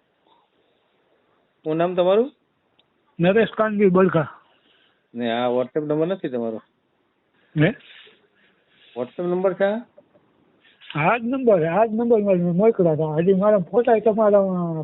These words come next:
Speaker 2: પડ્યા છે હજી. બતાવે. મેં તમને જે ફોટા મોકલ્યા હતા ને,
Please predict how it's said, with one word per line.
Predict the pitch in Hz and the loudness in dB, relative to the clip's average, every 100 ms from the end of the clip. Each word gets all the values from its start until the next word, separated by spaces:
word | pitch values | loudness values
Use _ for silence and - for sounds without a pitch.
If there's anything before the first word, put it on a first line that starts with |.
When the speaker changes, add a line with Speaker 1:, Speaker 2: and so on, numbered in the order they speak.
| 160 | 0
Speaker 2:
પડ્યા | 196 170 135 | 2 2 -2
છે | 131 | -6
હજી. | 143 120 _ _ _ _ _ _ - | -6 -10 _ _ _ _ _ _ -2
બતાવે. | 180 190 190 151 131 - _ _ _ _ _ _ _ _ _ _ _ _ _ _ _ _ _ _ _ _ _ _ _ _ _ _ - | 0 2 0 -2 -8 -12 _ _ _ _ _ _ _ _ _ _ _ _ _ _ _ _ _ _ _ _ _ _ _ _ _ _ -4
મેં | 160 185 | 0 2
તમને | 208 214 208 | 2 0 2
જે | 202 | 2
ફોટા | 185 233 233 | 2 2 2
મોકલ્યા | 226 269 269 233 | 0 0 0 2
હતા | 196 | 0
ને, | 175 | -2